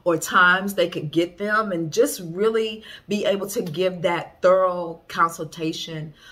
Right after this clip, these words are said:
of how to wear micro beads, micro links, and when to stop wearing them. Now, I used to do in Vegas, I used to do, I think I had, like,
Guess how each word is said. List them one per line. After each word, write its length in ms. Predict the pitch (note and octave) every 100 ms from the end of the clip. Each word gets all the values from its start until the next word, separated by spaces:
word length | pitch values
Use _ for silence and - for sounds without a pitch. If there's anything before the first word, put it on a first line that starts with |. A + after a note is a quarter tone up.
| -
of 180 | - D#3
how 480 | D3+ - F#3 E3+ E3+
to 260 | D#3 - D#3+
wear 540 | D#3 C#3+ E3+ A3+ A#3
micro 420 | G#3+ G#3 A3 A3
beads, 400 | G3 G#3+ G#3 -
micro 320 | G3 G3+ G3+ F#3+
links, 380 | F#3 G3 F#3+ - - - _
and 640 | F3+ F3+ F3 E3+ F3 F3 F3 _ - -
when 300 | F3 F3+ F3
to 100 | D#3
stop 400 | - F3+ E3+ D#3+
wearing 300 | D#3 D3 C#3+
them. 240 | - D#3 _ _ _ - - - _ _
Now, 380 | F3 G3 F#3 F#3
I 140 | F#3 G#3
used 260 | B3 B3+
to 80 | G#3
do 220 | F3+ G3
in 120 | F#3
Vegas, 320 | F3+ F#3+ G3 G3
I 80 |
used 160 | F#3 G3+
to 60 | F#3
do, 340 | F#3 F3+ F3 G3
I 100 | G#3+
think 260 | A#3+ B3
I 120 | A#3
had, 280 | A3 G#3+ F#3
like, 320 | F3 D3 D3